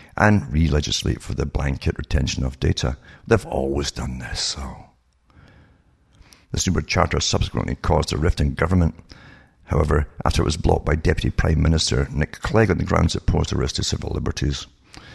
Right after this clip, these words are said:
Then they go through the usual stuff, but the fact is, it was planned a long time ago, step by step. And again, you also get the same thing from R T. "I am not bothered with civil liberties stuff for terror suspects," is Boris Johnson,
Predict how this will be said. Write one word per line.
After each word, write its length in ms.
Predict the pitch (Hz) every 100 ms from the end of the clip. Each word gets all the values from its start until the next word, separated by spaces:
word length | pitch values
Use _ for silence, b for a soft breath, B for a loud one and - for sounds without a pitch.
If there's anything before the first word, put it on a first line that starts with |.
| B
Then 100 | -
they 40 | 104
go 80 | 85
through 180 | 71
the 120 | 65 67
usual 220 | 67 -
stuff, 280 | - - -
but 120 | 50
the 60 | -
fact 320 | 90 - -
is, 420 | 65 - - 185 -
it 800 | - - - - - - -
was 120 | - -
planned 300 | - 135 123
a 60 |
long 180 | - -
time 220 | - -
ago, 260 | - - - -
step 300 | - 80 -
by 100 | 65
step. 300 | - - - _ - _ _ _ _ _ _ B B B B B B B B B B
And 380 | 104 104 101 95
again, 480 | 92 92 92 92
you 100 | 76
also 200 | 87 -
get 140 | 80 76
the 60 |
same 220 | - 85 82
thing 320 | - 73 78
from 220 | - 80
R 120 | 80
T. 280 | - 85 82
"I 120 | - 80
am 100 | 80
not 240 | 80 73
bothered 300 | 82 95 80
with 100 | 78
civil 300 | - 110 95
liberties 400 | 87 123 104 95
stuff 320 | - 101 104
for 160 | - 110
terror 440 | - 80 71 76
suspects," 600 | - 73 - - 69 -
is 140 | 71 71
Boris 560 | 73 - 71 64 60
Johnson, 560 | - 62 69 69 - 64